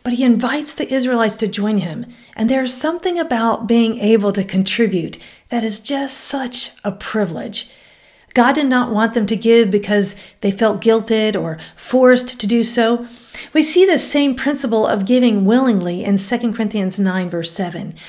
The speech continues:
"So let each one give as he purposes in his heart, not grudgingly or of necessity, for God loves a cheerful giver." We all like that feeling when we help and contribute, right? But sometimes that is only when we are motivated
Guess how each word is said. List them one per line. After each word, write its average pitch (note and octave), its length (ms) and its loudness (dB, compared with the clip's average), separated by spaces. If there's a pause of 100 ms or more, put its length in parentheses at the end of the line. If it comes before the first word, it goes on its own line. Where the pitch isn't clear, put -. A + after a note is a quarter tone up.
(140)
"So - 200 -2
let B3 260 2
each C#4+ 240 -4
one C4 180 -2
give B3+ 300 -2
as F#3 140 -6
he A#3 100 -6
purposes B3 500 -6
in F#3 140 -2
his F3+ 160 -4
heart, - 360 -8 (300)
not G3 220 -4
grudgingly B3+ 640 -2
or F#3 200 -6
of F3+ 220 -10
necessity, A#3+ 720 -6 (180)
for G#3+ 140 -2
God A3 320 0
loves B3 400 -2
a - 80 -4
cheerful F3 720 -6
giver." - 480 -4 (600)
We B3+ 120 6
all D#4+ 200 6
like C#4 180 2
that A3 220 2
feeling G3 480 0
when F3+ 160 -4
we F3 120 -4
help G3+ 400 -2
and E3+ 200 -6
contribute, D#3+ 580 -8
right? G#3+ 500 -4 (540)
But G3 120 -6
sometimes B3+ 600 0
that A3+ 140 2
is G#3 120 -2
only B3 360 2
when G#3+ 160 -2
we G#3 140 0
are F#3 120 0
motivated G#3+ 840 -2